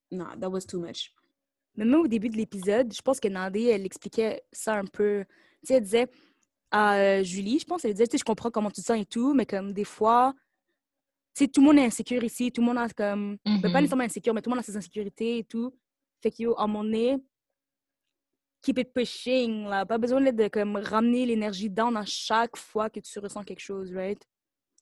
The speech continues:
Speaker 1: I agree. Cent pour cent. Bon, Ensuite, on est venu à la partie chaude, la partie de l'émission où est-ce que tout le monde attendait. OK ?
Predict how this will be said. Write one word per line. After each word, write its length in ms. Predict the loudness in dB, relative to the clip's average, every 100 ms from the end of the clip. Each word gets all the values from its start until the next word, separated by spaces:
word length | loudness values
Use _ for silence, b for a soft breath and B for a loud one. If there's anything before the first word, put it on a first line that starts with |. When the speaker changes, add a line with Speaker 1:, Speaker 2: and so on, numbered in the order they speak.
| -8
Speaker 1:
I 160 | -6
agree. 280 | -6 -8 -10 _ _ _ _
Cent 240 | -18 -12 -10
pour 200 | -8 -10
cent. 220 | -10 -10 -14 _ _ _ b b b b b
Bon, 300 | 0 0 0 -6 -16 _ -20 -20 b b b
Ensuite, 280 | -2 0
on 80 | 2
est 60 | 2
venu 140 | 2
à 40 | 2
la 120 | 0
partie 340 | -2 -2 0
chaude, 560 | 0 2 6 6 6 4
la 100 | 0
partie 240 | -2 -2
de 60 | 0
l'émission 520 | 2 0 -2 0 0
où 60 | 0
est-ce 120 | -2
que 80 | -4 -8
tout 160 | 0 2
le 60 | 4
monde 200 | 2 -2
attendait. 580 | -4 -4 -2 -2 -4 _ _ -14
OK ? 160 | -12